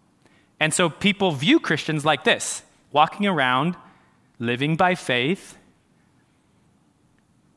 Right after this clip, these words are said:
and thinking of that as blind trust. But biblically,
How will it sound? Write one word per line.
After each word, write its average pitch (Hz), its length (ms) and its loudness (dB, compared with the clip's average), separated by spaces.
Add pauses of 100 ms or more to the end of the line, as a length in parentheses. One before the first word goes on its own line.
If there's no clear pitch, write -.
and 143 100 -4
thinking 240 380 2
of 135 60 -2
that 139 120 2
as 123 100 -4
blind 135 360 -2
trust. 120 460 -4 (2000)
But 175 160 0
biblically, 208 720 4